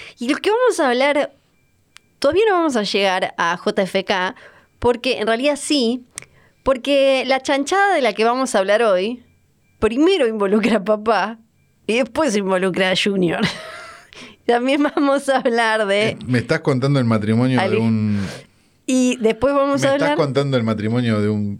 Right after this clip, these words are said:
Speaker 2: conocido dueño de canal de televisión.
Speaker 1: ¿En serio?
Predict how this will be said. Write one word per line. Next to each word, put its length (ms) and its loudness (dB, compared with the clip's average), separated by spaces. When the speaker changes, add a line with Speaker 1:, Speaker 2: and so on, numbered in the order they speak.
Speaker 2:
conocido 540 0
dueño 280 0
de 40 -2
canal 240 0
de 60 -4
televisión. 400 0
Speaker 1:
¿En 120 0
serio? 640 2